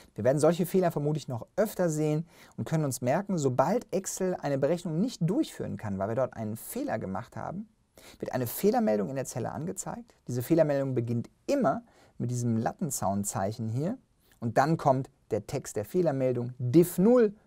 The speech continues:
bedeutet dementsprechend, dass wir versucht haben, durch null zu teilen. Ich gehe in unserem Excel-Fenster mal ein bisschen nach unten und wir machen es etwas komplizierter, nämlich mit mehr als nur zwei Zahlen und gleich auch noch mit Klammern.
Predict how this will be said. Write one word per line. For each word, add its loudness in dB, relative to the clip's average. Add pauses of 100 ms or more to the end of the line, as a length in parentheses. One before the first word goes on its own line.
(140)
bedeutet 4
dementsprechend, -4
dass -10
wir -8
versucht -8
haben, -6
durch -2
null -2 (240)
zu -18
teilen. -18 (460)
Ich -6
gehe 10
in 6
unserem -2
Excel-Fenster -4
mal 0
ein -2
bisschen -8
nach -12 (180)
unten 2
und 6 (360)
wir 0
machen 0
es -6 (100)
etwas 2
komplizierter, 2 (240)
nämlich 0
mit -8
mehr 2
als 0
nur -2
zwei 2
Zahlen -2
und 4
gleich 0
auch -8
noch -8
mit -8
Klammern. -12